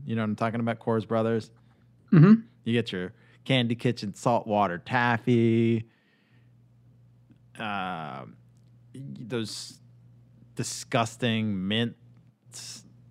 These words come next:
Speaker 1: those soft mints you get at the <laughs> Candy Kitchen. You know what I'm talking about?
Speaker 2: I know what you're talking about.
Speaker 1: Yeah.
Speaker 2: I was, I was a taffy guy, though.
Speaker 1: Yeah, me too. I was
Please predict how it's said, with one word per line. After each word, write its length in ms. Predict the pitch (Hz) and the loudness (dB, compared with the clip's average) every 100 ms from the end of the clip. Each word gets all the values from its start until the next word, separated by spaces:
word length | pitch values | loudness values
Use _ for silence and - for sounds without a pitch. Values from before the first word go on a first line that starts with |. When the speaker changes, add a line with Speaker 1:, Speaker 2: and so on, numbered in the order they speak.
| - | -20
Speaker 1:
those 180 | - 98 | -10 -10
soft 360 | - 104 104 - | -4 -4 -4 -4
mints 320 | 101 107 - | -4 -4 -8
you 60 | 101 | -6
get 160 | 107 | -4
at 60 | 85 | -4
the 80 | 90 | -6
<laughs> 0 | |
Candy 340 | - 120 107 | -4 -4 -4
Kitchen. 420 | - 120 - 117 117 | -8 -8 -4 -4 0
You 100 | 120 | 2
know 80 | |
what 60 | 127 | 2
I'm 80 | 117 | 4
talking 260 | 120 135 | 2 4
about? 300 | 131 135 143 - - - - - - - - - | 2 2 0 -6 -20 -20 -20 -20 -20 -20 -20 2
Speaker 2:
I 80 | 147 | 8
know 60 | 156 | 10
what 80 | 175 | 10
you're 100 | 147 | 8
talking 260 | 104 95 | 6 6
about. 280 | 98 95 - - | 4 4 2 0
Speaker 1:
Yeah. 300 | 127 101 90 - | 0 0 -4 2
Speaker 2:
I 120 | 151 | 6
was, 140 | 156 151 | 6 6
I 100 | 143 | 4
was 100 | 135 | 4
a 40 | |
taffy 420 | 120 107 95 107 104 | 4 2 2 2 2
guy, 240 | 98 104 | 4 4
though. 160 | 104 107 | 0 0
Speaker 1:
Yeah, 160 | 104 101 | -2 -2
me 140 | 117 | -4
too. 140 | 107 | -4
I 140 | 90 | -8
was 100 | 85 | -10